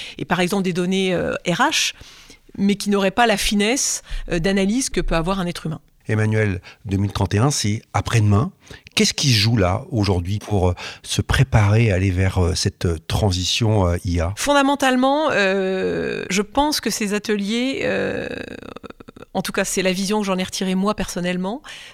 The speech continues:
Speaker 1: sont la première étape indispensable sans doute, indispensable, mais, mais pas suffisante. Donc en fait,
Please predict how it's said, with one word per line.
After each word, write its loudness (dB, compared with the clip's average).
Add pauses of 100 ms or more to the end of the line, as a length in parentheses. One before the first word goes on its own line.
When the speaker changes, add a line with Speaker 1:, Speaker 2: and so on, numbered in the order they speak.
Speaker 1:
sont -4 (120)
la 0
première 2
étape -2
indispensable -2
sans -2
doute, -4 (400)
indispensable, 0 (180)
mais, 2
mais 0
pas -2
suffisante. -6 (280)
Donc -2
en 4
fait, -2